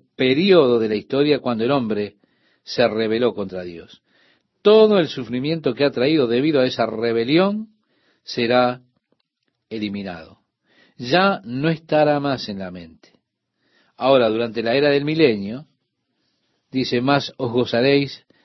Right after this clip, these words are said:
y os alegraréis para siempre en las cosas que yo he creado, porque he aquí que yo traigo a Jerusalén alegría y a su pueblo gozo, y me alegraré con Jerusalén, y me gozaré con mi pueblo, y nunca más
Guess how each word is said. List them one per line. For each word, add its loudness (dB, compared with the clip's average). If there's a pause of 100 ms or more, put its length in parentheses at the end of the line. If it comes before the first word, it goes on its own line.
(340)
y 2
os 2
alegraréis 2
para 0
siempre -2
en -2
las -4
cosas -2
que -6
yo -2
he -4
creado, 0 (460)
porque 6
he 8
aquí 0
que 2
yo 4
traigo 6
a 4
Jerusalén 0
alegría 4
y 6
a 4
su -6
pueblo 4
gozo, 2 (500)
y 4
me 6
alegraré 6
con 0
Jerusalén, -4 (400)
y 6
me 4
gozaré 4
con 0
mi 0
pueblo, 4
y 2
nunca 0
más -4